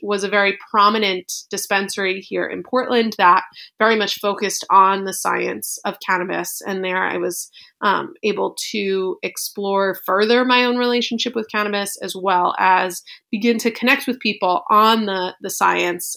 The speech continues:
of cannabis and, and predict, help them predict their experience and integrate it into their lifestyle. And I just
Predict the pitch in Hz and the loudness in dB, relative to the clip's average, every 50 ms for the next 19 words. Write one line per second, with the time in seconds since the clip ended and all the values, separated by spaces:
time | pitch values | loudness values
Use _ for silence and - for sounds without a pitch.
0 | - - 208 208 208 202 208 196 - - 202 190 185 185 180 180 180 180 - - | 0 2 4 6 6 4 2 0 -2 -2 -2 0 0 0 -2 -2 -4 -4 -4 -4
1 | 185 180 185 180 - - - - - - _ - 196 185 180 180 180 - - 233 | -4 -4 -4 -6 -10 -16 -20 -20 -20 -12 _ -6 -4 -4 -4 -6 -6 -2 -2 0
2 | 202 - 226 226 220 - - - 269 262 254 - 240 233 226 226 - 240 - 208 | 2 4 2 2 2 -2 0 2 2 2 4 4 2 2 2 2 0 -2 -2 -2
3 | 202 - - - - - 208 202 185 180 175 - - - 254 262 247 240 233 226 | -4 -4 -6 -14 -8 -4 -2 0 0 0 -2 -6 -6 -2 0 2 4 6 6 6
4 | 214 214 196 185 - 190 175 170 185 208 - _ _ - 226 214 196 202 190 196 | 4 4 0 -2 -4 -4 -4 -4 -4 -6 -12 _ _ -2 0 0 0 -2 -2 -2
5 | 185 175 180 175 - 185 185 180 - 180 185 180 180 180 185 190 190 - - 208 | -2 -2 -2 -2 -4 -6 -6 -6 -6 -6 -4 -2 -2 0 0 -2 -2 -2 2 4
6 | 190 185 180 185 190 180 180 180 180 175 _ - - - - _ - 190 185 208 | 4 6 6 4 2 2 0 0 -2 -4 _ -14 -20 -20 -16 _ -8 -6 -4 -4
7 | - - - - | -4 -6 -8 -12